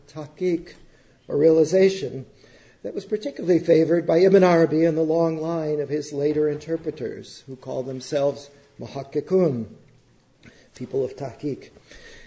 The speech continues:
And in examining this subject, we can hopefully suggest something of the unique comprehensiveness and proven effectiveness of Rumi's and Ibn Arabi's writings in supporting that wider human task of realization.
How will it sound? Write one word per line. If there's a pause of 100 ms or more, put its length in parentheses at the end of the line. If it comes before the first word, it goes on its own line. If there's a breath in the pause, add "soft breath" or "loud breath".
And
in
examining
this
subject,
we
can
hopefully
suggest
something
of
the
unique
comprehensiveness (420 loud breath)
and
proven
effectiveness
of
Rumi's
and
Ibn
Arabi's
writings (460 loud breath)
in
supporting
that
wider
human
task
of
realization.